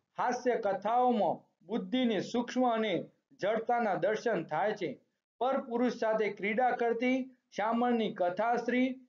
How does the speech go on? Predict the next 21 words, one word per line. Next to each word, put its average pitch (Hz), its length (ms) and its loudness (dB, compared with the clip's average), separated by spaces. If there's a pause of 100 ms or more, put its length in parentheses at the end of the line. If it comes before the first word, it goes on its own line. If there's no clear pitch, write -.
(140)
જ્યારે 208 320 0
સાસુ, 214 500 -2
સસરા, 208 580 0 (140)
નણંદ, 190 480 0 (220)
શોક્ય 233 520 0
કે 196 80 2
પતિ 190 400 0
દ્વારા 202 420 0 (180)
પ્રત્યક્ષ 220 540 -2
પકડાઈ 233 460 0
જાય 240 260 2
છે, 240 180 2 (440)
ત્યારે 220 300 2 (220)
કુનેહને 233 580 0
ચતુરીભરી 214 840 0
પૂર્વક 226 340 0 (360)
પોતાની 208 540 2
જાતને 202 360 0
ઉગારી 185 540 0
લે 156 100 4
છે. 131 160 -8